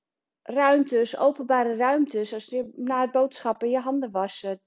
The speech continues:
want het zijn perfecte locaties voor bacteriën, virussen, parasieten, schimmels. Hè, en als mens ontkom je daar niet aan, want je, je bent natuurlijk,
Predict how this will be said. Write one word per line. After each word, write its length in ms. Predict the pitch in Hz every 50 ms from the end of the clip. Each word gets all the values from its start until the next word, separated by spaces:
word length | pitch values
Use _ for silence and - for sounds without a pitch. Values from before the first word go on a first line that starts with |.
| _ _
want 260 | - 208 220 240 233
het 180 | - 254 247 _
zijn 300 | - 226 185 202 208 208
perfecte 440 | - 208 202 - 233 247 - - 254
locaties 640 | 208 180 180 - 175 165 175 185 - - - -
voor 160 | - 180 175
bacteriën, 720 | 170 - 175 - _ _ - 156 147 143 139 143 143 143 147 _ _ _ - - _ _
virussen, 760 | _ - - 208 190 190 175 180 180 - - 180 175 180 180 - _ - - - _ _
parasieten, 840 | - 180 180 185 185 - - 208 185 - - 196 185 180 185 185 _
schimmels. 840 | _ - - - - 220 202 190 185 175 175 190 190 - - - _ _ _ _ _ - - - _
Hè, 160 | - 185 208
en 200 | - - 190 175
als 180 | 165 160 -
mens 500 | 180 196 240 254 202 175 190 190 - -
ontkom 380 | - - 196 - - - 233 247
je 80 | 226 175
daar 180 | - 156 143
niet 160 | 156 165 165
aan, 240 | - - 156 151 -
want 180 | - 165 - -
je, 220 | 190 - - _ _
je 140 | - 190 190
bent 280 | 175 196 196 208 202 -
natuurlijk, 640 | 214 202 196 - 196 190 175 170 170 - - - -